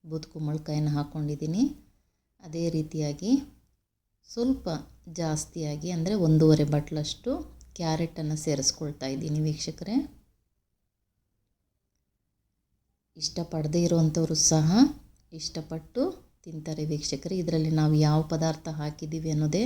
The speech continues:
ಗೊತ್ತಾಗೋದಿಲ್ಲ, ಅಷ್ಟು ಚೆನ್ನಾಗಿ ಇರುತ್ತೆ ವೀಕ್ಷಕರೇ. ಈಗ ಅದೆರಡನ್ನ ಸಹ ನಾವು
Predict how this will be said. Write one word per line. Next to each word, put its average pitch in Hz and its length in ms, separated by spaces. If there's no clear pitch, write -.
ಗೊತ್ತಾಗೋದಿಲ್ಲ, 151 680
ಅಷ್ಟು - 320
ಚೆನ್ನಾಗಿ 151 580
ಇರುತ್ತೆ 151 420
ವೀಕ್ಷಕರೇ. 156 560
ಈಗ 196 140
ಅದೆರಡನ್ನ 180 500
ಸಹ 165 380
ನಾವು 156 320